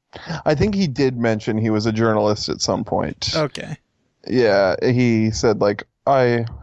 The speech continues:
Speaker 1: have had the opportunity to do journalism professionally." And then they talked a lot about journalism.
Speaker 2: Yeah, so this is a podcast where that kind of stuff can happen.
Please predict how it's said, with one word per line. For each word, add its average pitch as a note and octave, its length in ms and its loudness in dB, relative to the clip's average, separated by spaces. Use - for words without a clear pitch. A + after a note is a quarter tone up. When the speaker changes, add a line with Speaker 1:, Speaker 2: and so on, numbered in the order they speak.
Speaker 1:
have C#3 120 0
had D#3 200 0
the F3 100 2
opportunity E3+ 640 0
to C#3 100 -6
do C#3 200 -2
journalism C#3+ 580 0
professionally." - 680 -4
And G#2+ 360 0
then A2+ 140 2
they G#2+ 100 2
talked A2+ 300 -2
a G#2 60 -2
lot G#2 200 2
about G#2 340 -2
journalism. - 1400 -2
Speaker 2:
Yeah, C#3 260 -6
so E3+ 360 -2
this F#3 140 -8
is - 80 -8
a G3+ 60 -2
podcast E3 600 -2
where D3 340 0
that D3 240 -2
kind C3 200 -10
of B2+ 60 -10
stuff C3 260 -6
can - 160 -4
happen. B2+ 340 -4